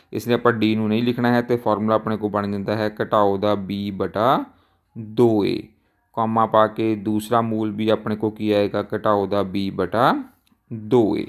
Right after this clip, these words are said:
ਹੁਣ ਇੱਥੇ ਆਪਾਂ, ਫਿਰ ਆਪਾਂ ਮੁੱਲ ਭਰ ਦੇਣਾ ਹੈ B ਅਤੇ A ਦਾ।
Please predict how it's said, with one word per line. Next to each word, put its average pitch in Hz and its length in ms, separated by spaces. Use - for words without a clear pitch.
ਹੁਣ 143 100
ਇੱਥੇ 143 180
ਆਪਾਂ, 135 160
ਫਿਰ 139 160
ਆਪਾਂ 139 180
ਮੁੱਲ 123 220
ਭਰ 127 140
ਦੇਣਾ 117 220
ਹੈ 117 140
B 113 320
ਅਤੇ 113 380
A 104 60
ਦਾ। 139 180